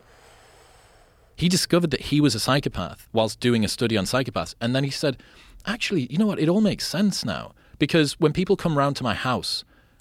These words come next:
and they're eating my food, I think, 'Who the fuck are all of these people in my house eating my food? Why are they here?'" And they interviewed his kids. They asked his kids. And they said, "What is it like? You know, i-, is there anything unique about Dad?" And he said, "Well, yeah, Dad,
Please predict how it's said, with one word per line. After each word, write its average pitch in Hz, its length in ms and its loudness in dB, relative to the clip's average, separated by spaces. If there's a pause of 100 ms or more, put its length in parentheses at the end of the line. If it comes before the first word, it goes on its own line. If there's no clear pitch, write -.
(100)
and 110 120 0
they're 110 100 0
eating 131 280 -2
my 104 120 2
food, 95 460 -4 (680)
I 110 100 0
think, 139 400 -2 (480)
'Who 175 100 2
the 160 60 0
fuck - 260 -2
are 139 80 4
all 131 100 4
of 113 80 0
these 110 140 -4
people 104 260 -2
in 92 60 -2
my 87 120 0
house 92 260 -2
eating 101 280 -4
my 90 120 0
food? 82 260 -8
Why 113 220 4
are 113 60 4
they 98 260 2
here?'" 82 260 -6 (380)
And 113 200 2 (360)
they 139 120 4
interviewed 151 320 2
his 113 120 2
kids. - 340 2
They 131 100 2
asked 156 180 2
his 139 120 -2
kids. - 400 0 (100)
And 156 120 0
they 160 40 4
said, 170 240 2 (300)
"What 220 160 4
is 262 80 0
it 208 80 0
like? 190 280 2
You 165 60 -2
know, 151 220 2
i-, 127 40 -2
is 156 280 -2
there 175 80 0
anything 170 240 2
unique 160 240 0
about 143 160 0
Dad?" 147 140 2
And 151 80 0
he 156 40 -6
said, 190 120 -8
"Well, 240 100 -2
yeah, 254 240 -6
Dad, 208 300 0